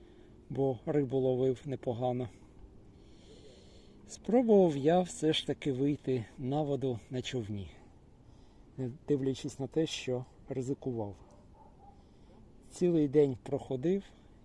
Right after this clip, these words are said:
і нічого. І ось наразі, не поспішаючи, йшов додому. І давайте поглянемо, хто у мене тут опинився.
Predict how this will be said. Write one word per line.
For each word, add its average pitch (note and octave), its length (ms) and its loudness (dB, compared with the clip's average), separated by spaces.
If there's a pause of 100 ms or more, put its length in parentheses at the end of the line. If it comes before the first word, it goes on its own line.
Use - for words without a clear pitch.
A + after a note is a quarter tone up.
(260)
і F3+ 200 2
нічого. C3+ 680 -4 (1300)
І C#3+ 100 0
ось D3+ 360 2
наразі, D#3+ 720 2 (1120)
не C#3+ 120 -4
поспішаючи, C3 960 -2 (560)
йшов C3 440 -2
додому. D#3+ 560 0 (1400)
І C3+ 80 -4
давайте C#3 420 4
поглянемо, C#3+ 720 2
хто - 380 6
у D3 120 8
мене C3+ 340 4
тут - 300 -6
опинився. A#2+ 600 -6